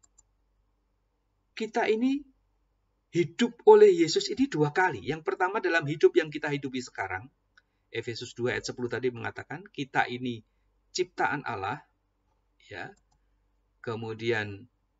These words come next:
mem-, Yesuslah, eh, sorry.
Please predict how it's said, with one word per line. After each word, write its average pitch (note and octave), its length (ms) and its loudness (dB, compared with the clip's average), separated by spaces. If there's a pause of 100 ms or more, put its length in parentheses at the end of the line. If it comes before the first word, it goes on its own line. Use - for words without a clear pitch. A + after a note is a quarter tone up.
(580)
mem-, C3 240 -4 (760)
Yesuslah, D3+ 680 4 (720)
eh, F#2 80 -12
sorry. F2+ 240 -8